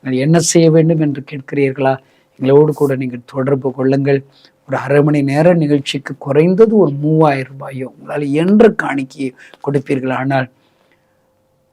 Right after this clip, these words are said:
லட்சக்கணக்கான இயேசுவை அறியாத கிராம ஜனங்களுக்கு அது பிரயோஜனமாக இருக்கும். ஆமென்.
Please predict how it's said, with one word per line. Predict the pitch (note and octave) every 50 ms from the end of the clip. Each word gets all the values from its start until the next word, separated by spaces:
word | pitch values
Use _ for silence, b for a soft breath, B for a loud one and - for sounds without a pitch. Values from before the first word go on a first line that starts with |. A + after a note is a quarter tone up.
| _ _ _ _
லட்சக்கணக்கான | - C3+ C#3 C#3+ D3 C#3+ - - - G#3 G3+ G#3 - G#3 G3+ G3 F#3 D#3 - F3+ F3+ F3+ F3+ F#3 G#3 G#3+ G3 D#3
இயேசுவை | D#3 E3 E3+ - - - E3 D#3 C3+ C3+
அறியாத | C#3+ D3+ D3+ D3 D3 D3 D3 E3+ D#3+ C#3 C3+
கிராம | C3+ C3 D3 D3 D3+ D#3+ F3 G3 G#3 A3 G#3+ E3 E3+
ஜனங்களுக்கு | D#3+ D#3 D#3+ D#3+ D#3+ D3+ C#3+ C3+ C3 - - - - - - - _ _ _ _ _ _ _ _
அது | - C3 B2+ A#2+
பிரயோஜனமாக | A#2+ C#3 C#3+ D3+ D3+ C#3+ C#3+ C#3 C3+ C3+ C3 C3 B2+ - B2+
இருக்கும். | - _ _ _ _ _ _ _ _ _ _ _ _ _ _ _ _
ஆமென். | - A#2 B2+ B2+ C3 C3+ C3 C3+ C3+ C3+